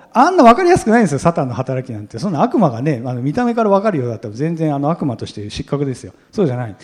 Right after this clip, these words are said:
もっと巧妙なんですよね。気づかれないことが大事ですよ、その悪魔の働きっていうのは。ペトロだって気づいてない。でも、計画を邪魔にするんですよね。神様の御心を知らせるんじゃなくて、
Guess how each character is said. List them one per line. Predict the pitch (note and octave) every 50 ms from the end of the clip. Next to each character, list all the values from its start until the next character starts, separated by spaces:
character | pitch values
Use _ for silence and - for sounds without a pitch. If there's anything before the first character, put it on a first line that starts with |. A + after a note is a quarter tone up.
| - - _
も | F#3+ A#3+
っ | D4+
と | - -
巧 | - - A3+ C4+ C4+
妙 | C4 C4 B3+ A#3+
な | A#3+ A#3
ん | F#3
で | C3
す | - -
よ | G#2+
ね。 | C3 G3+ B3 - - _ _ _ - E3 E3+ F3 - - -
気 | - G#3
づ | G#3 B3
か | - C4
れ | C4+ C#4
な | B3+ G3
い | D3+
こ | - E3+
と | E3+ G3
が | D#3
大 | - C#3 C3 D#3
事 | D3 C#3
で | B2+ A2
す | - -
よ、 | G2+ F#2+
そ | - B2
の | A2+ G#2+
悪 | G#2+ G#2+ A2
魔 | G#2
の | G2
働 | F#2+ G#2 - G#2 G2+ G2
き | - _
っ |
て | - G#2
い |
う | -
の | -
は。 | _ _ _ - _ - _ _ - _ _ - - -
ペ | - A4 A4
ト | G#4+ G#4
ロ | E4+ C#4+
だ | C4 A#3+
っ | A#3 A#3
て | - C4+
気 | - G3+ G3
づ | E3 D#3+ D#3+
い | C#3+
て | - B2 A2
な | G#2+ G#2+ -
い。 | - _ _ _ _ _ _
で | - C#3 E3 E3+
も、 | G3 C#4 E4+ D4 E3 A2 - - - _ _ _
計 | - - A2 A#2+ -
画 | - F#2+ - -
を | -
邪 | B3 - - A2+ G#2+
魔 | A2 G#2
に | G2+
す | - - A2
る | G#2 G#2+
ん | G2
で | F#2+
す | - -
よ | G#2+
ね。 | B2+ G3 D4 - _ _ _ _ _ _
神 | - D3+ D3 C#3
様 | B2+ - B2 A#2 B2
の | D#3 G3+ A#3 F3+ - - - _ _ _
御 | B2+ C#3+ F#3+
心 | G#3+ - C4 B3+ B3+ - C4 C4+ D4 C#4+
を | G3
知 | - - C#3
ら | C#3+ C3+
せ | - D#3
る | C3 C3+ C3+
ん | A2+
じ | G#2+
ゃ | G2
な | G2 F#2+
く | _ _
て、 | - A#3+ D4+ F4+ -